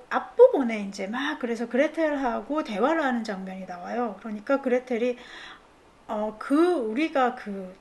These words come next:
철조망 너머를 못 가게 하려고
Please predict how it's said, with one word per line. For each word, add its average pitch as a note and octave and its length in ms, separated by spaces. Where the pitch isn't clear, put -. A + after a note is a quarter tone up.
철조망 D#4+ 960
너머를 C4+ 580
못 F#3+ 280
가게 D#4+ 340
하려고 G#3 800